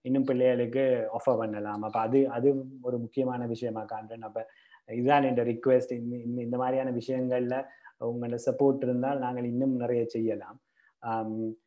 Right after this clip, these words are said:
அப்ப, ஓ, அதே மாதிரி இந்த, அ, முக்கியமா நான், அ, mention பண்ணணும், ஆம், ஐ டி எஃப் நான், நான் நினைக்கிறேன் நான் ஆக்கிய பத்தி கேட்க ஐ டி எஃப் பத்தி mention பண்ணேன். அதே மாதிரி நாங்க ஊக்கி தொடங்குறதுக்கு எங்களுக்கு பயணிய பார்ட்னர்ஸாகவும் வந்தா,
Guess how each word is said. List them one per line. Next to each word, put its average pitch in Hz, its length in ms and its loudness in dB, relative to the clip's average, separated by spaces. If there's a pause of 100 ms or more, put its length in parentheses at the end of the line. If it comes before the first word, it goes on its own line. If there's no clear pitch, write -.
(300)
அப்ப, 120 420 0 (220)
ஓ, 117 280 -14
அதே 131 280 6
மாதிரி 156 300 4
இந்த, 131 520 2 (180)
அ, 120 40 -6
முக்கியமா 123 640 4
நான், 131 400 -2 (200)
அ, 120 320 -6 (680)
mention 127 320 -2
பண்ணணும், 131 580 0
ஆம், 113 520 -10 (280)
ஐ 127 180 2
டி 135 180 4
எஃப் 131 200 4
நான், 120 240 0
நான் 117 160 -2
நினைக்கிறேன் 117 340 -2
நான் 113 340 -6
ஆக்கிய 123 420 4
பத்தி 127 220 0
கேட்க 120 400 0
ஐ 117 120 0
டி 120 160 -2
எஃப் 120 180 -2
பத்தி 113 300 -2
mention 113 380 -2
பண்ணேன். 110 300 -2 (400)
அதே 143 260 8
மாதிரி 151 200 4
நாங்க 143 220 2
ஊக்கி 165 320 6
தொடங்குறதுக்கு 143 480 6
எங்களுக்கு 139 280 2
பயணிய 131 360 4
பார்ட்னர்ஸாகவும் 123 840 0
வந்தா, 127 480 2